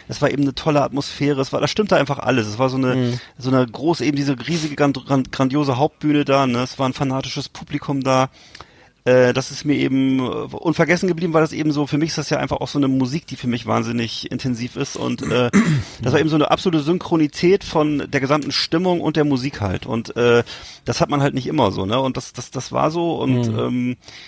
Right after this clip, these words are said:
Speaker 1: ne, mittlerweile ist ja Tom Araya nicht mehr ganz gesund, äh, John
Speaker 2: Nee,
Speaker 1: Ja-,
Speaker 2: was hat er denn?
Speaker 1: ähm,
Speaker 2: Ach so.
Speaker 1: ne, der hat ja schon mehr, doch, der hat ja mehrere Geschichten schon gehabt,
Speaker 2: Okay.
Speaker 1: jetzt hat er die Stimme kaputt gehabt zwischendurch,
Speaker 2: Oh.
Speaker 1: ähm, und auch noch, konnte auch teilweise, glaub ich, nicht mehr richtig stehen und so. Und, äh, Jeff,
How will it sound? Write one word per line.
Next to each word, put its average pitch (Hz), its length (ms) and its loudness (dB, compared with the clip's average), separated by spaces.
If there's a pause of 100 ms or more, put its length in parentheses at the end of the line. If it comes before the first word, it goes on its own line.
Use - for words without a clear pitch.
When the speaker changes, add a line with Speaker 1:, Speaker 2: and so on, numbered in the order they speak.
(140)
Speaker 1:
ne, 135 200 0
mittlerweile 147 440 2
ist 120 200 -4
ja 139 140 0
Tom 139 220 -4
Araya 127 420 0
nicht 127 160 -6
mehr 131 100 -2
ganz 123 200 -4
gesund, 127 680 -4
äh, 117 160 -2
John 127 180 -2
Speaker 2:
Nee, 170 120 8
Speaker 1:
Ja-, 190 80 6
Speaker 2:
was - 120 -2
hat 180 100 4
er 147 80 6
denn? 117 400 0
Speaker 1:
ähm, 110 60 -12 (440)
Speaker 2:
Ach 131 60 0
so. 117 160 0 (220)
Speaker 1:
ne, 143 180 4
der 156 80 4
hat 175 100 0
ja 175 80 0
schon 156 140 -2
mehr, 160 160 0
doch, 113 140 -6
der - 60 -12
hat 127 60 -8
ja 127 40 -4
mehrere 123 260 -2
Geschichten 110 320 -8
schon 110 160 -4
gehabt, 107 220 0
Speaker 2:
Okay. 113 80 0
Speaker 1:
jetzt 98 120 0
hat 117 60 -4
er - 100 -6
die - 80 -12
Stimme 147 280 2
kaputt 135 300 -2
gehabt 127 200 2
zwischendurch, 123 580 0
Speaker 2:
Oh. 110 80 0 (560)
Speaker 1:
ähm, 117 520 2
und 131 120 0
auch 143 80 2
noch, 127 200 0 (100)
konnte 139 200 0
auch 123 80 -2
teilweise, 135 240 2
glaub 127 120 2
ich, 127 60 0
nicht 127 100 0
mehr 123 120 0
richtig 123 300 -8
stehen 135 300 2
und 135 120 -2
so. 127 180 -4 (480)
Und, 123 380 -2
äh, 117 400 2
Jeff, 127 300 0